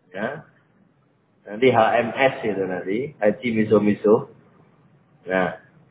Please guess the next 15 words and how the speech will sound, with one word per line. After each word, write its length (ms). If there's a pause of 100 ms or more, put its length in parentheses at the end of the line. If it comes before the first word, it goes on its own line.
(380)
ya, 240
tidak 320
demikian. 560
Birrul 320
haji, 640 (500)
kata 160
Nabi 240
sallallahu 480
alaihi 240
wasallam, 560
dan 160
hadisnya 400
dikatakan 480
oleh 80
Syalbani 440